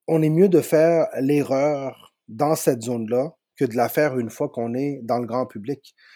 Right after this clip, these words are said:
Parce que c'est aussi à ça que la préparation sert. Puis, Véronique, on a eu l'expérience ensemble, parce qu'on travaille plusieurs mandats ensemble, de, de voir avec des gens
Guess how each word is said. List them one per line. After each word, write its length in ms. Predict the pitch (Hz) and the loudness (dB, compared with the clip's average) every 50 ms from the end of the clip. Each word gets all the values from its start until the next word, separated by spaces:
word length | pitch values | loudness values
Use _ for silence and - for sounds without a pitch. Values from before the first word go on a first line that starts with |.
| - - _ - | -20 -20 _ -6
Parce 160 | - - - | -6 -6 -2
que 100 | - 170 | -2 -2
c'est 180 | 147 - - 180 | -2 -2 -4 -6
aussi 240 | 175 - - 262 | -4 -2 2 4
à 100 | 226 156 | 4 4
ça 160 | - - 202 202 | 4 0 -6 -6
que 80 | - | -4
la 80 | 143 117 | -6 -6
préparation 640 | - 139 - - 123 120 120 117 107 - 143 143 131 | -6 -8 -6 -4 -2 0 0 -2 -2 -4 -8 -8 -8
sert. 320 | 117 - 151 156 147 123 113 - | -8 -4 -2 -2 -2 -2 -4 -6
Puis, 500 | - 123 123 120 120 120 120 113 113 110 | -6 -6 -4 -4 -4 -6 -6 -8 -8 -6
Véronique, 380 | 131 123 120 120 139 175 170 151 | -4 -4 -4 -2 -2 -2 -2 -2
on 80 | 131 | -2
a 80 | 120 120 | -2 -2
eu 100 | 131 147 | -2 0
l'expérience 720 | 147 139 123 - - 139 113 117 127 143 151 160 - - | -2 -2 -4 -4 -6 -6 -4 -2 -2 -2 -2 -4 -4 -6
ensemble, 380 | 120 110 - - 151 156 151 131 | -6 -6 -4 -4 -4 -4 -4 -4
parce 140 | 120 - - | -8 -10 -10
qu'on 120 | 123 113 | -12 -10
travaille 280 | - - 123 131 135 123 | -6 -4 -2 -2 -2 -4
plusieurs 280 | - 123 117 131 127 | -8 -6 -6 -4 -4
mandats 260 | 123 117 117 123 120 | -4 -4 -4 -4 -4
ensemble, 380 | 120 117 - - 156 160 165 147 | -4 -6 -4 -4 -2 -2 -2 -2
de, 240 | 127 127 117 - - _ - - - - _ _ _ _ - | -2 -2 -2 -2 -4 _ -20 -20 -20 -20 _ _ _ _ -10
de 120 | 107 131 | -6 -6
voir 640 | 127 117 107 113 127 135 147 180 202 190 156 143 - _ _ | -6 -4 -4 0 2 2 4 4 2 0 -2 -4 -12 _ _
avec 360 | - 131 127 123 135 127 120 | -2 0 0 0 0 -4 -2
des 180 | 120 131 127 120 | -2 -2 -2 -2
gens 460 | 110 110 131 131 147 165 190 208 - | -2 -2 -2 -2 -2 -4 -6 -8 -12